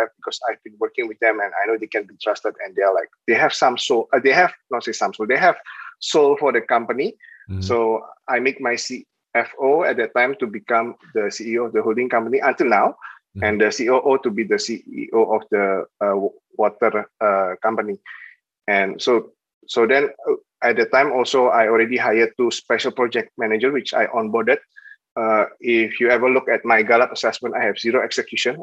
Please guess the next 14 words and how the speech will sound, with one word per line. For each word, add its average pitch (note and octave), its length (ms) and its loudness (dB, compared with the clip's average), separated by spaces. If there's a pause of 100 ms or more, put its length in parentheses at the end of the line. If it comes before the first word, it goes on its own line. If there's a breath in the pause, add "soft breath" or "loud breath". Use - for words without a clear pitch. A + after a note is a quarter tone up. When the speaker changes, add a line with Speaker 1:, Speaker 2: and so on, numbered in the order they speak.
Speaker 1:
and G#2 180 -6
that's G#2+ 180 -2
why A#2 140 4
I - 80 2
have A#2+ 240 2
<laughs> - 20 -2
two F#3 300 2
project - 400 0
managers, B2+ 480 -4 (200 loud breath)
not D#3+ 200 2
one, C#3+ 320 2 (140)
two. G3+ 280 4
<laughs> - 60 2 (1400 loud breath)
Speaker 2:
Uh, G#2+ 440 -6